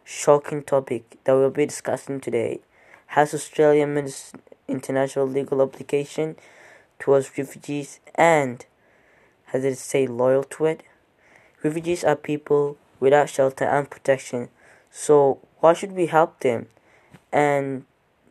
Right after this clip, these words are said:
do we Australians benefit from it? Australia has a legal obligation saying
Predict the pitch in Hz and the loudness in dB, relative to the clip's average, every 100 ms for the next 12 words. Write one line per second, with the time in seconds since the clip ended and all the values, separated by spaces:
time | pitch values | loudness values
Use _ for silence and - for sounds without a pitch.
0 | _ _ _ _ 131 139 147 175 180 160 | _ _ _ _ -12 -8 0 0 2 0
1 | 156 170 160 - _ _ _ - 139 143 | 0 -2 -6 -12 _ _ _ -6 -6 -4
2 | 165 165 170 185 202 _ _ _ _ _ | -6 -6 -6 -6 -12 _ _ _ _ _
3 | _ _ _ _ _ _ _ _ _ _ | _ _ _ _ _ _ _ _ _ _
4 | - - - 147 - 165 160 180 170 160 | -20 -10 -2 -2 2 6 6 6 2 2
5 | 151 139 131 - _ _ _ 147 147 160 | 2 2 0 -6 _ _ _ -4 2 4
6 | 151 151 151 139 135 - 113 - 127 123 | 4 0 -4 -4 -4 -10 -10 -4 -4 -6